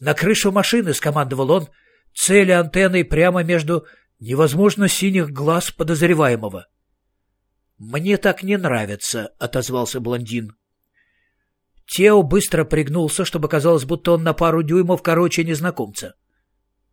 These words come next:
"Спасибо". "Руки на машину".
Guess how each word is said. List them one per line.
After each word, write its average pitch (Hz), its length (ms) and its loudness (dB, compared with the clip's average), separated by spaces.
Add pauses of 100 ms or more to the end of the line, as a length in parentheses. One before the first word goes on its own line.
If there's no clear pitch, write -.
(160)
"Спасибо". 113 1000 -6 (1160)
"Руки 180 400 2
на 151 140 -2
машину". 220 560 -2